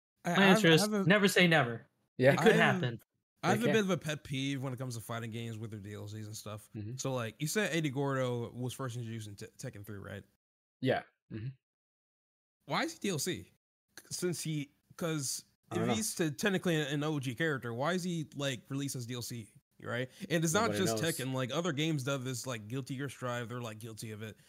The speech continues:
Speaker 1: It,
Speaker 3: Mm-hmm.
Speaker 1: like, almost, uh, literally Street Fighter, same way as well. Akuma's literally the last <laughs> character for the season pass.
Speaker 3: Yeah.
Speaker 1: I'm like, "Bro, you know how long Akuma's been in the game?
Speaker 3: Yeah,
Speaker 1: Why
Speaker 3: since
Speaker 1: is he
Speaker 3: Street
Speaker 1: D L C?"
Speaker 3: Fighter Two.
Speaker 1: The,
Speaker 3: <laughs>
Speaker 1: the what, the, yeah, the way I think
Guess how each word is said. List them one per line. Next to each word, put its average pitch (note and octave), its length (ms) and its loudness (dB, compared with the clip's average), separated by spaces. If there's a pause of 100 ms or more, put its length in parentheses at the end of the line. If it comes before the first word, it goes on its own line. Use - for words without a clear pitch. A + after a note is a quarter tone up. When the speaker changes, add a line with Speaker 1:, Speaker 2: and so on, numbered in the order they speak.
(200)
Speaker 1:
It, G#2+ 120 -6
Speaker 3:
Mm-hmm. A2+ 120 -6
Speaker 1:
like, C#3 200 -2
almost, E3 280 -2
uh, B2 200 -4 (100)
literally F3 420 0 (240)
Street - 300 -4
Fighter, E3 460 0 (160)
same D#3 320 -4
way C#3+ 180 -4
as C3 140 -4
well. C3 260 -6 (300)
Akuma's A#3+ 500 0
literally G#3 240 2
the F3 80 0
last E3+ 260 4
<laughs> - 120 -8
character - 300 0
for - 200 -6 (100)
the C3+ 80 -8
season B2+ 480 -8
pass. A#2 140 -8
Speaker 3:
Yeah. A#2+ 160 -2
Speaker 1:
I'm E3+ 100 -6
like, E3+ 180 -6
"Bro, F#3 260 -2 (200)
you G#3 100 -6
know A3+ 100 -2
how G#3 200 -2
long F#3 400 -4
Akuma's E3+ 320 -4
been E3 200 -4
in D3+ 40 -2
the C3 80 -4
game? D3 380 -6
Speaker 3:
Yeah, C3+ 160 -4
Speaker 1:
Why E3+ 80 -4
Speaker 3:
since E3+ 160 -2
Speaker 1:
is C3+ 80 -4
he C#3 80 2
Speaker 3:
Street - 0 -
Speaker 1:
D D3+ 40 2
L D3+ 40 -2
C?" C#3 80 6
Speaker 3:
Fighter C3+ 120 4
Two. E3+ 300 2
Speaker 1:
The, D3+ 560 2
Speaker 3:
<laughs> - 40 -20
Speaker 1:
the D#3+ 100 4
what, D#3+ 380 4
the, E3 220 2 (120)
yeah, F#3 220 4
the E3 120 2
way A#3+ 300 4
I F#3+ 60 4
think F#3+ 320 -6